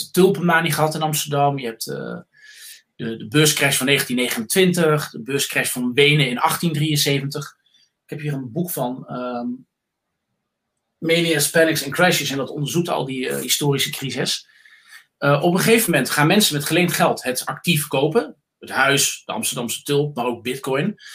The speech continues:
Ehm, dat gaat dan omhoog.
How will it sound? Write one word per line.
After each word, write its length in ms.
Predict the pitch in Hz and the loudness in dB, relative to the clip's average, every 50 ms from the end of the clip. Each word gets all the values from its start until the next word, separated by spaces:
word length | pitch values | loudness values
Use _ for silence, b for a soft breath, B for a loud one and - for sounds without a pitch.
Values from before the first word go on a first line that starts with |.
| B B B B B B B | B B B B B B B
Ehm, 640 | _ 104 110 110 110 110 110 107 107 107 110 113 117 - - _ | _ -10 -8 -6 -6 -6 -6 -4 -4 -4 -6 -6 -10 -12 -14 _
dat 300 | - - 143 147 151 - | -10 0 2 2 2 2
gaat 240 | - - 156 170 170 | 0 2 2 2 2
dan 140 | 156 127 131 | 2 -2 -2
omhoog. 640 | 135 135 123 123 139 196 - - - - - _ | -2 -2 0 4 4 4 4 4 -2 -6 -10 _